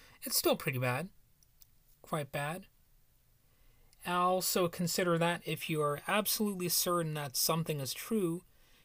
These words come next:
you should generally be open to having your ideas challenged. And finally, people as a whole must understand that at a certain point, one's credibility has been seriously compromised. There's a saying often attributed to Voltaire.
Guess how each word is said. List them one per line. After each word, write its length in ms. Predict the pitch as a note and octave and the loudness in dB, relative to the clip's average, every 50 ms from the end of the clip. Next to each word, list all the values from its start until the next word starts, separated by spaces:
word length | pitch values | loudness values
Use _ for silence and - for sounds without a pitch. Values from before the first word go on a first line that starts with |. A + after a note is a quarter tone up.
| _ _ | _ _
you 100 | - A3+ | -2 0
should 220 | G#3+ - C4 A#3 - | 2 2 0 0 4
generally 440 | - A#3+ A#3 A#3 A3+ A3 G#3+ G#3 | 4 4 6 6 6 6 6 4
be 220 | F#3 E3+ F#3+ F3 E3 | 2 2 0 0 2
open 360 | - E3+ F3 F3+ - E3+ D3+ | 2 2 2 2 2 0 0
to 60 | C#3+ | 0
having 360 | C3 C3+ C#3+ C#3+ C#3 C#3 C3+ | 0 0 0 0 0 0 -2
your 140 | C3 C3 C3 | -2 -2 -2
ideas 400 | C3+ C3+ C3 C3+ C#3 C#3 B2+ - | -4 -4 -6 -6 -6 -4 -4 -6
challenged. 640 | - - - F3 D#3+ D3+ C3+ - - - - - - - _ - - - - _ - _ - _ _ - _ _ - | -6 -4 -4 -2 -2 -2 -4 -6 -10 -12 -16 -18 -18 -20 _ -20 -20 -20 -20 _ -20 _ -20 _ _ -20 _ _ -8
And 120 | F#3 F3 | -8 -8
finally, 540 | - - B3 B3+ B3+ A3+ G#3+ G#3 G3 G3+ G3 | 0 2 4 6 6 6 6 4 2 -2 -4
people 420 | F3+ - - A3+ G#3+ - F#3+ E3+ E3 | -6 -4 -2 -2 -2 0 0 0 0
as 140 | D3+ D3 | 0 0
a 60 | D3+ C#3 | 0 -2
whole 560 | - - G3 G3 F#3 E3+ E3 D#3+ D#3 D3+ - _ _ _ - _ - - - - _ - - | -2 -2 0 2 2 2 2 2 0 -2 -6 _ _ _ -20 _ -20 -20 -20 -20 _ -10 -4
must 260 | E3 E3+ E3+ - - | -2 -2 -2 0 -2
understand 640 | E3 D#3 D#3 D3+ - - - D#3+ D#3 D#3 D3+ D3 C#3+ | -2 -2 -2 -2 -4 -2 -2 -2 -2 -2 -2 -4 -4
that 220 | C#3 C#3 C3+ C3+ - - | -4 -4 -4 -6 -8 -8
at 120 | - C#3+ D3 | -6 -4 -4
a 80 | C#3 | -4
certain 420 | - - - B3+ B3 A#3 G3 F3 D#3+ | -4 -2 2 2 2 2 2 -2 -6
point, 380 | - - E3+ D#3 D#3+ D#3+ D#3+ - - _ _ _ _ _ - - - - _ _ _ | -4 -4 -4 -4 -4 -6 -8 -12 -20 _ _ _ _ _ -20 -20 -20 -20 _ _ _
one's 300 | E3 E3 F3 F#3+ F#3 F3 | -2 0 0 0 0 -2
credibility 720 | - - - F#3+ F3 E3+ D#3 D3+ E3 D#3 D3+ D3 C#3+ C#3+ | -4 0 2 4 4 4 4 6 4 6 6 4 0 -2
has 280 | B2 - D3+ C3+ C3+ C3 | -4 -4 -4 -4 -4 -4
been 180 | - C#3+ C3+ | -4 -6 -4
seriously 720 | - - - - D#3+ D#3 D#3+ D#3 D3 - - - D#3 C#3+ | -2 -2 0 0 -2 -2 -2 -2 -2 -4 -6 -6 -6 -8
compromised. 840 | C3 - - - D3 D3+ - - C#3+ C3+ B2+ C3+ C3 A#2+ - - - - _ _ _ _ _ - - - - - _ - _ - - _ _ | -8 -6 -4 -4 -4 -4 -4 -6 -6 -6 -6 -6 -8 -12 -16 -18 -20 -20 _ _ _ _ _ -20 -20 -20 -20 -20 _ -20 _ -20 -20 _ _
There's 220 | - F#3 F3+ F3 G3 | -6 -4 -2 0 0
a 80 | F#3 | 2
saying 320 | - - A3 G#3 G3+ F#3 D3 | 2 4 4 4 4 2 2
often 400 | D3 D#3+ E3+ D#3+ - F3+ D#3+ D3 | 2 2 2 2 0 -2 -2 -2
attributed 580 | C3 - - - F3 E3 D#3 D#3+ D3+ D3 B2+ - | -4 -6 -4 -4 -2 -2 0 -2 -2 -4 -6 -6
to 140 | - D#3 | -8 -6
Voltaire. 800 | C#3+ C#3+ D3 C3+ C3+ C3 - - - F3+ F3 D#3 C#3+ C3+ C3 D#3 | -4 -2 -4 -4 -4 -6 -12 -4 -2 0 0 2 0 0 -2 -4